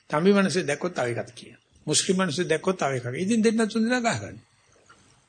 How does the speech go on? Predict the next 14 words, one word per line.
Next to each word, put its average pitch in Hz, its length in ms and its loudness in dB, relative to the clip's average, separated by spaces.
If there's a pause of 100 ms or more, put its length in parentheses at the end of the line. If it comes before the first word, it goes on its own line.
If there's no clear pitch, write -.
(640)
එකම 139 400 -2 (100)
දෙයට 139 400 2
දෙන 170 220 0
නම් 160 240 -2
වණන් 151 280 -4
වෙනස්. - 280 -4 (500)
ඉතින් 139 180 2
ඒක 135 140 2
නිසා 131 440 -2 (360)
ඒක 160 220 0
දකින්න 196 400 2
ඕන 185 160 2
කෙලවරක් 160 460 2
නැතුව 117 320 0